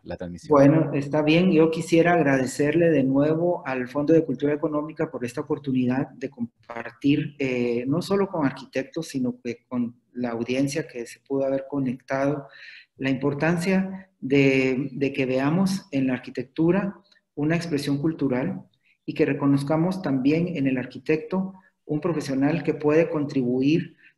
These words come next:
Speaker 2: a que todos tengamos mejores condiciones, eh, de vida a través de nuestro ámbito de competencia, que es la organización del espacio.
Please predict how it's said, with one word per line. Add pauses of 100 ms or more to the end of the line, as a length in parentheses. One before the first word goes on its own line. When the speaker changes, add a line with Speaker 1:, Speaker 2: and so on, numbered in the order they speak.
(100)
Speaker 2:
a
que
todos (320)
tengamos
mejores
condiciones, (480)
eh,
de
vida
a
través (320)
de
nuestro
ámbito
de
competencia, (360)
que
es
la
organización
del
espacio.